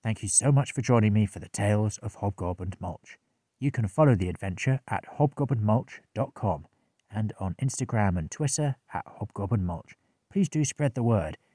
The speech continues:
We'd love as many people as possible to join us for the adventures. All stories are copyright George Prince twenty twenty-one, and I'm really looking forward to seeing you next time.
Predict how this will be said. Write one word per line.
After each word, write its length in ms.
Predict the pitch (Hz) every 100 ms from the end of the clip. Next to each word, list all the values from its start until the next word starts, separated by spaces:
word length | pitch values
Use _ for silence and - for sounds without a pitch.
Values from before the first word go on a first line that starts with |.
| _
We'd 180 | - 110
love 140 | 120 101
as 100 | 90
many 280 | 98 127
people 280 | 113 127 113
as 80 | 113
possible 380 | - 110 95 76
to 120 | -
join 260 | - 117 95
us 160 | -
for 120 | -
the 100 | 85
adventures. 580 | 90 95 92 - - - _ _ _ _ _ _ _
All 120 | 165
stories 540 | 160 - 147 135 123 117
are 180 | - 98
copyright 680 | - 131 - 101 87 87 -
George 440 | - 98 80 82 -
Prince 420 | - 131 - -
twenty 520 | - 156 139 135 135 -
twenty-one, 560 | - 117 - 87 87 95 _ _ _ _
and 100 | 104
I'm 140 | 98 92
really 240 | 117 127
looking 280 | 120 113 113
forward 260 | - 101 98
to 100 | 87
seeing 280 | - 104
you 60 | 104
next 260 | 90 - -
time. 240 | 85 82